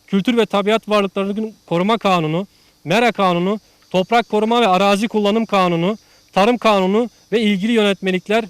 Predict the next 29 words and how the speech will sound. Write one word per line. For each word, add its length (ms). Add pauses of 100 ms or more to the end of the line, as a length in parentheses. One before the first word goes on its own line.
uluslararası 640
sözleşmeler, 680 (220)
sair 360
mevzuat 500
ile 140
öngörülen 520
yükümlülüklere, 800 (300)
bilimsel 420
gerekler 460
ve 80
teknik 360
esaslar 440
ile 240 (300)
kamu 260
yararına 420
aykırılık 520
taşıdığından 640 (220)
söz 240
konusu 340
kararın 440
iptali 420
istenmiştir. 720 (880)
Dava 360
konusunun, 560 (500)
dava 340
konusu 360
projenin 580
bulunduğu 400
alan 360